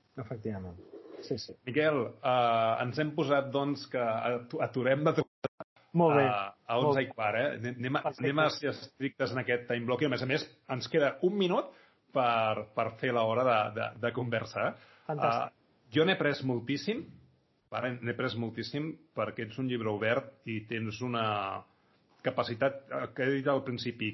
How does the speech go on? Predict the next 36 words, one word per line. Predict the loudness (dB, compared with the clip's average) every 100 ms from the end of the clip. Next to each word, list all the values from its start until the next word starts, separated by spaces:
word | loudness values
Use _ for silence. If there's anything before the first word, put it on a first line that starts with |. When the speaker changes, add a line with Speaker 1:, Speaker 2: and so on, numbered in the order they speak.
| -6
Speaker 2:
crítica | -2 -2 -2 -2 0 0 -2 -10 _ -8
i | -2
una | 0
visió | 0 -2 -2 2 4 4 2
excepcional. | -4 -6 -6 -4 0 0 -2 -12 -20 _ _ -2
Per | -2
això | 0 -2
estàs | -4 -2 -2 0
en | 0
el | -2
diari | -2 -2 0 0
Ara, | 0 0 -2 -10 _
eh, | -10 -8 -6 -8 -8
i |
fent, | -8 -8 -6
doncs, | -8 -6
la, | -4 -4 -6
les | -6 -6
entrevistes | -8 -12 -12 -10 -8
que, | -6 -6 -8
que | -10
estàs | -10 -10
fent | -6 -4 -4
i, | -6 -8
i | -10
comunicant | -6 -4 -2 -2 0
de | 2
la | 2
forma | 0 2
que |
a | 2
vegades | 4 2 2
et, | 0 -2 -4
et | -6 0
cauen | 0 2 0 2
joies | 2 2 0 -4